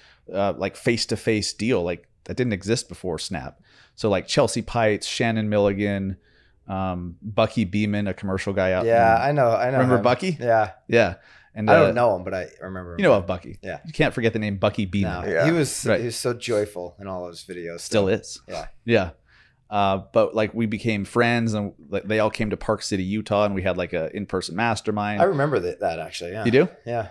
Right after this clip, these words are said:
Speaker 1: Yeah, and we started the, the Snap Pack.
Speaker 2: That's right.
Speaker 1: Yeah, it was the Snap Pack Facebook
Speaker 3: Oh
Speaker 1: group.
Speaker 3: my God.
Speaker 2: Yeah.
Speaker 1: Right.
Speaker 3: Oh, yes.
Speaker 1: Yeah.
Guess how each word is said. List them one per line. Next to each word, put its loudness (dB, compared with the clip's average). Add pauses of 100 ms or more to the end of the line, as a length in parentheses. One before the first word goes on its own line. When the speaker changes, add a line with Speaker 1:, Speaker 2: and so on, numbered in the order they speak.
Speaker 1:
Yeah, 2
and -2
we 0
started 4
the, 4
the -4
Snap 0
Pack. -6
Speaker 2:
That's -8
right. 2 (120)
Speaker 1:
Yeah, 2
it 0
was -4
the -6
Snap -2
Pack -2
Facebook -6
Speaker 3:
Oh -6
Speaker 1:
group. -8
Speaker 3:
my -14 (180)
God. -10 (100)
Speaker 2:
Yeah. -2
Speaker 1:
Right. 8
Speaker 3:
Oh, 10
yes. 2 (160)
Speaker 1:
Yeah. 4